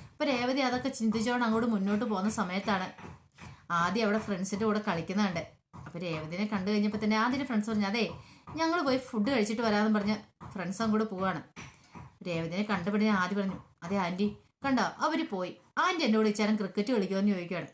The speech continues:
ഇത് കേട്ട് കഴിഞ്ഞപ്പോഴത്തേനും രേവതി പറഞ്ഞു, "അതിനെന്താ, ആൻറ്റി കളിക്കാലോന്നും" പറഞ്ഞുകൊണ്ട് അവിടെ നിന്ന് കളിക്കുവാണ്.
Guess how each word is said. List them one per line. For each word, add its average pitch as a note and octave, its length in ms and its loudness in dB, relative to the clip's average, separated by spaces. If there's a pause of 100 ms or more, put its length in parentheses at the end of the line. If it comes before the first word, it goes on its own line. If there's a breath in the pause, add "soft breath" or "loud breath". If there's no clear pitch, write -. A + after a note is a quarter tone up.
(200)
ഇത് D3+ 200 -12
കേട്ട് F3+ 260 -2
കഴിഞ്ഞപ്പോഴത്തേനും G#3+ 540 2 (440 loud breath)
രേവതി G3 260 2
പറഞ്ഞു, A3 160 2
"അതിനെന്താ, A#3+ 460 2 (1040)
ആൻറ്റി E4+ 220 0
കളിക്കാലോന്നും" A3+ 560 2
പറഞ്ഞുകൊണ്ട് G#3+ 400 2 (220)
അവിടെ A3+ 180 2
നിന്ന് A3 200 2
കളിക്കുവാണ്. F3 460 0